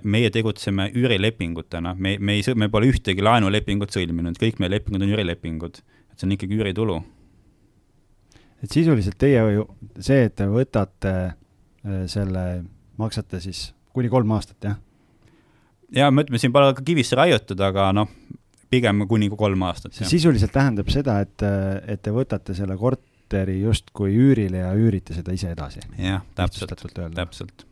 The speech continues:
Speaker 1: Aga
Speaker 2: Mhm.
Speaker 1: noh, me selle üürniku valikuga, üürniku haldamisega, selle poolega me ise ei tegele. Et
Speaker 2: Mhm.
Speaker 1: see jääb ikkagi omaniku teha,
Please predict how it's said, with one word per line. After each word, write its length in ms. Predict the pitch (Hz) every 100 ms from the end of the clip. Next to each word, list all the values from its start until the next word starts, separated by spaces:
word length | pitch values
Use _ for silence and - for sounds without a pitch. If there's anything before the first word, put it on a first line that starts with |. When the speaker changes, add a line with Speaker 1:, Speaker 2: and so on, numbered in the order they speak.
| -
Speaker 1:
Aga 160 | 87 104
Speaker 2:
Mhm. 40 |
Speaker 1:
noh, 80 | 95
me 160 | 98 98
selle 240 | 104 101
üürniku 400 | 117 107 98 104
valikuga, 560 | 101 127 120 - 104 101
üürniku 680 | 107 98 87 _ - 92 87
haldamisega, 640 | 95 113 104 90 90 85 90
selle 280 | 101 92 87
poolega 380 | 90 87 90
me 100 | 90
ise 160 | 95 95
ei 40 |
tegele. 420 | 92 90 82 80 - _ - -
Et 80 | -
Speaker 2:
Mhm. 80 | 101
Speaker 1:
see 140 | 104
jääb 140 | 95 95
ikkagi 240 | - 95
omaniku 400 | 104 98 92 - 107
teha, 360 | 147 127 98